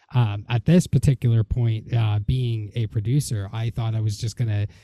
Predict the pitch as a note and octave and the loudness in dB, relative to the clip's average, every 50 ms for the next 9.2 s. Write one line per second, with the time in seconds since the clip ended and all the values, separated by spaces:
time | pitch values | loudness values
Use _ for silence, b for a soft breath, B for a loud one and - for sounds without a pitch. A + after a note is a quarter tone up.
0 | b b b - C3+ A#2 A#2 A#2+ B2 - - A#2+ B2 A#2+ A2+ G#2+ A#2 A2+ A2+ A#2+ | b b b -2 0 4 6 6 4 4 4 4 4 4 4 4 2 2 2 0
1 | A#2+ A2 - A#2+ B2 A#2+ A2+ A2 A#2+ C#3 D#3+ E3 F3 E3 - B3+ C4 A3+ - C3 | 0 0 0 0 0 0 0 0 0 0 0 0 0 0 0 -4 -6 -4 -2 0
2 | D3 D#3+ C#3 G2+ F#2 G2+ G2 G#2+ G2+ G2+ G2+ G2+ G2+ G2+ G2+ G2 - - G#2+ G2+ | 0 2 0 0 -4 -6 -6 -4 -4 -4 -2 -2 -2 -2 -4 -4 -2 -2 0 0
3 | F#2 F#2+ G2 G#2+ G2+ F#2 - A2 G#2+ G2+ - B2+ A2+ G#2+ G#2 G2+ G2 - B B | 0 -2 -4 -4 -6 -6 -4 -4 -4 -4 -4 -4 -2 -2 -2 -4 -6 -12 B B
4 | B B B B - B2+ C#3 C#3+ D3+ D#3+ E3 E3 E3 D#3 C3 - - A#2+ A#2+ A#2 | B B B B 0 4 4 6 6 6 6 6 6 4 2 0 -2 -6 -10 -4
5 | - D3 C3+ C#3 C3 C3 B2 A#2 - - A#2+ - - C3+ B2+ B2 B2 A#2 A2 G#2+ | -2 0 2 2 2 2 2 0 0 -2 -4 -2 0 0 0 2 0 0 0 -2
6 | G#2 - _ _ _ _ _ - B2+ B2 B2 A#2 A2 A2 B2+ A2 - C3 B2+ A#2+ | -4 -6 _ _ _ _ _ 0 0 2 2 0 0 -2 -2 0 2 2 2 2
7 | A#2+ A#2 - B2+ A#2+ A#2+ A#2 A#2 A#2+ A#2 A2+ G#2+ A#2 A#2 A2+ A#2 A#2+ A#2 A2+ A2 | 2 0 0 -2 0 0 0 0 0 0 0 0 0 -2 0 -2 -2 -2 -2 2
8 | A2+ A2+ A2 - A#2+ A2+ G#2+ G#2+ G#2+ - - A2+ A2+ G#2+ G#2+ G2+ - - A2+ A2+ | 2 0 0 0 -2 -4 -2 -2 -4 -2 -2 -4 -2 -2 -2 -4 -4 -4 -4 -2
9 | A2 A2 G#2+ G#2 | -2 -2 -2 -4